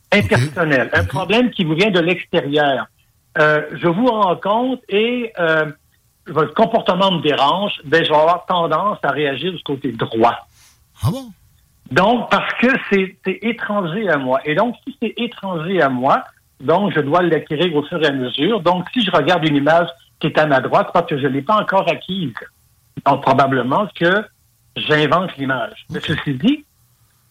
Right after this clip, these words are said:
Speaker 2: peut-être que, dans le cas, par exemple, d'une question, vous parlez à quelqu'un, « Est-ce que vous connaissez telle personne ? » Et la personne regarde à sa droite, pas parce qu'elle ment ou qu'elle invente, peut-être qu'elle se dit aussi, « Comment est-ce que je vais lui dire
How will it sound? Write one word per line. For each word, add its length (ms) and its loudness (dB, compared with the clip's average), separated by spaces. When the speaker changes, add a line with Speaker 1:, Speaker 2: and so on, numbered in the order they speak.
Speaker 2:
peut-être 560 2
que, 440 -4
dans 120 0
le 80 -8
cas, 140 -6
par 120 -4
exemple, 220 -2
d'une 100 -12
question, 440 -4
vous 80 -6
parlez 220 2
à 20 -2
quelqu'un, « 480 -2
Est-ce 160 -2
que 80 2
vous 80 -6
connaissez 400 0
telle 220 0
personne ? » 460 0
Et 40 0
la 120 0
personne 320 0
regarde 360 -2
à 140 -2
sa 80 2
droite, 360 0
pas 100 4
parce 220 -2
qu'elle 280 -2
ment 200 2
ou 60 0
qu'elle 240 0
invente, 280 0
peut-être 220 0
qu'elle 120 -2
se 60 -6
dit 160 -2
aussi, « 400 -2
Comment 340 2
est-ce 240 2
que 140 -2
je 80 -6
vais 140 2
lui 200 0
dire 240 -2